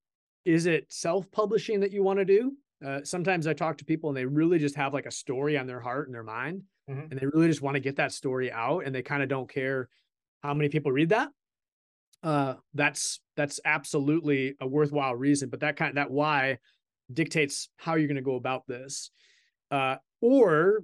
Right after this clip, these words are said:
Speaker 1: you know, then sometimes the question is, like, why do you wanna write? Well, I wanna be part of the discourse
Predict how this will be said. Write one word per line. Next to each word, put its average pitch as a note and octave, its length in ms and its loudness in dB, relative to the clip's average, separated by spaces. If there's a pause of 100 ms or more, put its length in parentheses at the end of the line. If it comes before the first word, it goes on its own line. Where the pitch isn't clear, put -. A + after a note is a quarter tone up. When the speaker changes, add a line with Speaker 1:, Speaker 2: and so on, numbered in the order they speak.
Speaker 1:
you E3 100 -2
know, D3+ 120 0
then D#3+ 300 0
sometimes D#3+ 360 -4
the D3+ 60 0
question C#3+ 420 -2
is, C3+ 180 -4
like, A#2+ 140 -8 (180)
why C#3+ 380 0
do E3+ 60 0
you E3 80 4
wanna D3 180 2
write? C3+ 280 -2 (440)
Well, C#3 100 -2
I - 40 2
wanna F#3 140 2
be F3+ 80 6
part F3+ 200 2
of E3 60 0
the D#3 60 2
discourse C#3+ 760 -2